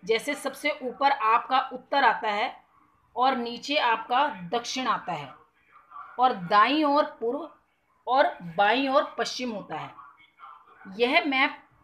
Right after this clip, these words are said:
जो आपने भरना है वो संसार का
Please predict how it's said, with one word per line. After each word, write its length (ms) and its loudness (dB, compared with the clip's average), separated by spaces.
जो 220 -4
आपने 300 0
भरना 300 -2
है 240 -2
वो 200 -8
संसार 640 0
का 220 -4